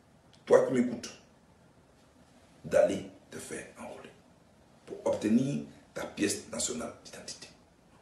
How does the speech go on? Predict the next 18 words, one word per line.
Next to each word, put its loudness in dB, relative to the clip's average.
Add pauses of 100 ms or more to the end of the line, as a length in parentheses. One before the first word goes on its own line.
ou 2
de 8
la 4
renouveler 2 (120)
pour -14
ceux -6
qui -12
la -12
possèdent -16
déjà. -16 (1300)
Parce -2
que 12
contrairement 10
à 10
une 6
opinion 0
qui -8
circule -8